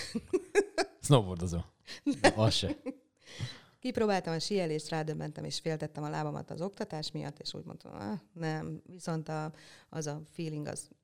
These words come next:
Speaker 1: az nagyon jó. Úgyhogy, ö, májusban el szoktunk menni egy három-négy napra, és szeptemberben szoktunk elmenni nyaralni.
Speaker 2: Szeptemberben van szín után egy
Speaker 1: Így van.
Speaker 2: nyaralás. És akkor az milyen szokott lenni? Tehát, hogy az, az ilyen, mit tudom, városlátogatós, vagy az ilyen tengerpartos, vagy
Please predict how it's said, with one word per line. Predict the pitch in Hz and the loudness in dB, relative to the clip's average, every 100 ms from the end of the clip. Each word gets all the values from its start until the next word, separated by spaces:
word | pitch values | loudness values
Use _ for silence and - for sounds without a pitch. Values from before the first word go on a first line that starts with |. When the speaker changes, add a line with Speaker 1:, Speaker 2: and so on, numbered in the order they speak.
| _ _ _ | _ _ _
Speaker 1:
az | 170 160 | -12 -4
nagyon | 165 170 190 | -2 0 0
jó. | 233 285 - _ _ _ _ | 2 0 -4 _ _ _ _
Úgyhogy, | 170 - 165 160 | -18 -8 -4 -2
ö, | 156 156 160 - | -2 -2 -4 -4
májusban | 202 180 170 156 | -2 0 -2 -4
el | |
szoktunk | 160 160 - 151 - | -4 -8 -8 -8 -6
menni | 151 156 | -6 -6
egy | 160 156 | -8 -8
három-négy | 160 156 139 139 - 233 | -8 -6 -6 -6 -6 -8
napra, | 254 - 208 196 - _ _ | -8 -6 -6 -6 -14 _ _
és | 165 | -12
szeptemberben | - 170 170 156 143 139 | -4 -2 -2 -4 -4 -6
szoktunk | - - - - | -10 -14 -18 -14
elmenni | - - - | -12 -12 -12
nyaralni. | - - - 151 - _ | -12 -14 -12 -14 -16 _
Speaker 2:
Szeptemberben | - 90 - 85 82 80 85 | -8 -6 -4 -4 -4 -4 -4
van | 82 | -4
szín | - 90 | 0 0
után | 85 82 80 | 0 -2 -4
egy | 80 | -2
Speaker 1:
Így | 156 | -2
van. | 165 | -2
Speaker 2:
nyaralás. | - 151 160 - - _ - | -2 -2 -4 -8 -14 _ 0
És | 104 | 4
akkor | 120 113 | 4 6
az | 107 104 | 6 6
milyen | 117 | 6
szokott | 113 131 127 | 4 2 2
lenni? | 135 135 147 - | 2 4 2 2
Tehát, | 107 | 2
hogy | 107 | 4
az, | 98 | 4
az | 101 101 | 4 4
ilyen, | 101 98 | 4 4
mit | 98 | 4
tudom, | - 90 | 4 4
városlátogatós, | 92 95 - 101 107 101 101 98 | 4 2 0 0 4 4 4 2
vagy | - 90 | 2 0
az | 87 | 0
ilyen | 85 | 0
tengerpartos, | 85 92 95 - - 95 - | 0 -2 -2 0 0 0 0
vagy | 90 87 | -2 -2